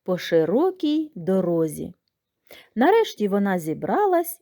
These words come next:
і відправилась на королівський бал. А ось і королівський палац,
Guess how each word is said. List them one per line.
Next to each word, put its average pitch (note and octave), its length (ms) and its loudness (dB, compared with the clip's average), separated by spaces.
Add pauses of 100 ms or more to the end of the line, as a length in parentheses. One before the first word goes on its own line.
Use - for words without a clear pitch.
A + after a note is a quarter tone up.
і G3+ 120 -4
відправилась D4+ 960 -2
на F3+ 160 -6
королівський F3+ 1000 -6
бал. C3 420 -14 (2750)
А E3 180 2
ось D4+ 460 2 (260)
і G3+ 80 -8
королівський F#3+ 760 -4
палац, D#4+ 600 -4